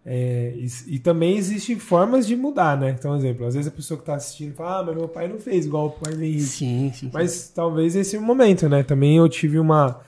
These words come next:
Speaker 1: é, eu vou usar um exemplo. Eu não tive essa, essa, esse tipo de comentário,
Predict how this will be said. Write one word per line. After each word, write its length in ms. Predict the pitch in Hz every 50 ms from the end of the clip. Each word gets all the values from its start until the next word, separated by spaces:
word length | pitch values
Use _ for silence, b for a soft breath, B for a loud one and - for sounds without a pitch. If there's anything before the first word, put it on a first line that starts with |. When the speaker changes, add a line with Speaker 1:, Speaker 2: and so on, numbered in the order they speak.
| b b b -
Speaker 1:
é, 160 | 135 123 123
eu 80 | 120 120 120
vou 120 | 131 135
usar 200 | 135 131 147 147
um 40 | 156
exemplo. 380 | 160 143 135 120 120 123 120 - b b b b b b b -
Eu 80 | - 120
não 180 | 123 143 160
tive 360 | 156 156 - - 208 208 180 165
essa, 360 | 147 - - 143 135 127 120 127
essa, 260 | 127 127 - - -
esse 240 | 139 143 131 127 -
tipo 280 | 123 - 139 127 139 135
de 100 | 120 139
comentário, 720 | - - 147 143 143 143 143 135 - 139 139 160 170 156